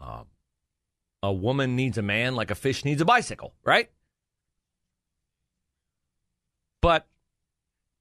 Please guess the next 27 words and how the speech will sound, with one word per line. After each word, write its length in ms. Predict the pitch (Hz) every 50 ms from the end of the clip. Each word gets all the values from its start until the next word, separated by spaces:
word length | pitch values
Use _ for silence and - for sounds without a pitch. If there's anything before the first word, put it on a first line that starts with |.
| _ _ _ _ _ _ _ _ _ -
these 220 | 131 160 180 175
kinds 300 | - - 185 170 151 127
of 60 | 131 -
things, 440 | - 151 151 143 143 139 120 - - _ _
and 200 | 123 117 113 - - _ _ _ _ _ _
it's 140 | - -
not 160 | 156 131 95 87
really 240 | 110 104 101 90
any 140 | 98 107 110
different 320 | 95 117 107 - 117 107 -
than 100 | 110 104
the 80 | 104
crime 320 | - - - 117 117 113 113
that 120 | 110 98
we 120 | 117 117
see 460 | 104 - - 127 123 120 117 113 104 107 - _ _ _ _ _ _ _ _ _ _ _ _ _ _ _ _ - -
here 220 | - - 107 104 110
in 100 | 113 110
Columbus. 420 | 113 131 - 247 220 - - - _ _ _ _ _ _ _ _ _ _ _ _ _ _ _ _ _ _ _ _ _
The, 920 | 95 92 98 117 117 113 110 107 107 104 101 101 98 95 92 90 90 85 - _ _ _ _
uh, 160 | - 73 69 - -
pace 320 | - - 131 139 - - -
that 100 | - -
we're 180 | 131 117 117
on 140 | 123 143 156
for 120 | - 107
ten 340 | - - - 123 120 131 127